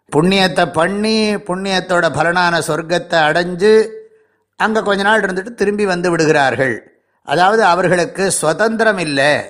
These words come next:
சுதந்திரம் இல்லைன்னா என்ன? அந்த கர்மாவுக்கு தகுந்தபடி அவர்களுக்கு வாழ்க்கை அமைகிறது. கர்மத்திலிருந்து விடுபட்டு ஈஸ்வரனை தியானம் பண்ணி, அப்புறம் ஈஸ்வரனுக்கும் நமக்கு இருக்கிற உறவை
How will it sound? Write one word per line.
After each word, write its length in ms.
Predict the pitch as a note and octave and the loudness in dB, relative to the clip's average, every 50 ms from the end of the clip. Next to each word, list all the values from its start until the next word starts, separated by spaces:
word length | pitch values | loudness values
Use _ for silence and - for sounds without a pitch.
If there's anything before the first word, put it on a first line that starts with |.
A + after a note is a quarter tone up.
| - - _ _ _ _ - | -14 -20 _ _ _ _ -14
சுதந்திரம் 480 | - C3 C#3 E3 F3+ F#3 F3+ F3+ F3+ | -8 -4 -2 -2 0 0 0 0 0
இல்லைன்னா 320 | F3+ F3 F3 F#3 F#3+ F#3+ F#3+ | 0 0 0 0 2 2 2
என்ன? 180 | F#3 F3 F3 F3 | 0 2 0 0
அந்த 160 | E3+ D#3+ D3+ - - | 0 0 -2 -4 -2
கர்மாவுக்கு 680 | - C3+ C#3 D#3+ F3 G3 G3+ G3+ G3+ G3 G3+ F3+ F#3 - | -2 -2 -2 -2 -2 0 0 0 2 0 -2 -4 -4 -4
தகுந்தபடி 520 | - E3+ F3+ G3+ G#3 G3+ G3+ G3+ G#3 B3+ A#3+ | -2 -2 -2 0 -2 -2 -2 0 0 2 2
அவர்களுக்கு 520 | G3+ F#3+ F#3+ E3+ E3+ E3+ D#3+ E3 D#3+ F#3+ F#3 | 2 2 2 0 0 -2 -2 -4 -4 -2 0
வாழ்க்கை 360 | E3 D#3+ E3+ E3+ D3+ - D#3 | 0 0 0 -2 -2 -4 -2
அமைகிறது. 560 | D3 C#3 D#3 D#3 C#3 D3 C3+ B2+ A2 A2+ A2+ A2+ A2 A#2 A#2 - - _ _ _ _ _ _ _ _ _ _ _ _ _ _ _ _ _ _ - | -2 -2 -2 -2 -2 -2 -2 -2 -2 0 -2 -2 -2 -4 -8 -14 -20 _ _ _ _ _ _ _ _ _ _ _ _ _ _ _ _ _ _ -4
கர்மத்திலிருந்து 720 | - C#3 E3 F#3+ G3+ G#3 F#3+ - F#3 F#3 F#3+ G3 G#3 G#3+ G#3+ | -2 -2 0 0 0 -2 -2 -2 0 0 0 0 0 0 -2
விடுபட்டு 540 | F#3 F#3 G3 G3+ G3+ G3 F#3 - - G#3 G#3+ G#3+ A3 G#3+ - - - - _ _ _ _ _ _ _ _ _ _ _ _ _ _ _ - | 0 0 0 0 0 -2 -2 -2 0 2 2 2 2 0 -2 -8 -16 -20 _ _ _ _ _ _ _ _ _ _ _ _ _ _ _ 0
ஈஸ்வரனை 640 | D3 E3 F#3+ F#3 - - G3+ G3 F#3+ F#3+ F#3 F3+ F3 D#3 C#3+ C3 | 2 2 4 4 4 2 2 2 2 2 2 2 2 0 0 -2
தியானம் 500 | A#2+ A2+ G2+ D#3 D#3 F3 F#3 F#3+ F#3+ F#3+ | -4 -4 -2 0 0 0 0 0 -2 -2
பண்ணி, 400 | E3+ F3 F3+ F#3 F#3 G3 G#3+ G#3 F#3+ E3 D3 C#3+ C#3 - | -2 -2 -2 -2 -2 -2 -2 0 0 0 -2 -2 -4 -4
அப்புறம் 380 | - C#3+ D#3 - F#3+ F#3+ F#3+ F#3 D#3+ | -4 -4 -4 -2 -2 0 0 0 0
ஈஸ்வரனுக்கும் 680 | E3 F#3+ F#3+ - - G#3 G3 G3+ G3+ G3 E3+ G#3+ G3 | -2 -2 -2 -2 -2 -2 -2 -2 -4 -4 -4 -4 -2
நமக்கு 260 | F#3 F3+ F#3 F3+ F#3 F#3 | -2 -2 -2 0 0 0
இருக்கிற 260 | F3+ E3+ F#3 E3 E3 D3+ | 0 0 0 0 0 2
உறவை 320 | D3 D#3 F3 F#3+ G3 G3 | 2 2 2 2 2 2